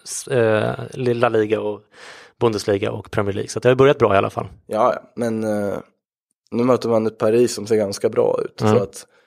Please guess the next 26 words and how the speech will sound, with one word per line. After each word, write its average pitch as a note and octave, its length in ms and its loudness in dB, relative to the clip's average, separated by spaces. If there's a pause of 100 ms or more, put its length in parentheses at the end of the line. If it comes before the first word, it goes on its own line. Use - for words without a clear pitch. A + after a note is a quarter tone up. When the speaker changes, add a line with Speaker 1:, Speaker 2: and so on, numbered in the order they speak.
(260)
Speaker 2:
Paris A2+ 300 0
är A2 60 -4
såklart A2 520 -2
favoriter G#2+ 460 -8
i - 20 -8
den - 100 -12
här - 60 -12
matchen. - 80 0
Speaker 1:
Absolut, G#2 420 0
ja, A2+ 80 0
men A2+ 200 4
Speaker 2:
Men, A2+ 80 2
Speaker 1:
självklart. A2+ 560 2
Speaker 2:
eh, - 60 -4
jag D3 60 0
hoppas D#3 300 -2
såklart A2 320 -8
att - 120 -10 (420)
det - 60 -8
kan G#2 180 -4
gå G#2 80 -2
lite G2+ 200 -6
bra G#2 140 -4
för - 100 -12
Napoli. - 320 -8 (220)
Speaker 1:
Mm. D#3+ 220 2